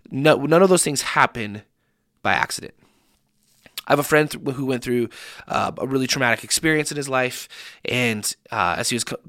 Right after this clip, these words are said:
reaching the back end of the experience, he was like, "You know what I wanna start doing? I wanna start running marathons." And I was like, "Hey,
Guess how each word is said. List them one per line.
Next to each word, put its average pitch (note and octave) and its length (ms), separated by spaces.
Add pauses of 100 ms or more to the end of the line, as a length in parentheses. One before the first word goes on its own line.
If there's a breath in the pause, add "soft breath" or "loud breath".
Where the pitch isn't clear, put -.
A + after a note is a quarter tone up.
(260)
reaching D3 340
the B2+ 60
back B2 260
end B2 100
of A#2+ 60
the A#2 80
experience, G#2 440
he G2 80
was G2+ 120
like, F#2 240
"You B2 40
know C3+ 80
what C3+ 140
I B2+ 60
wanna B2+ 160
start F#2+ 240
doing? G#2 360
I D2+ 60
wanna A2+ 160
start D2+ 200
running G2 440
marathons." F#2 720 (340 loud breath)
And - 80
I - 20
was G#2 120
like, D#2 160
"Hey, G#2 480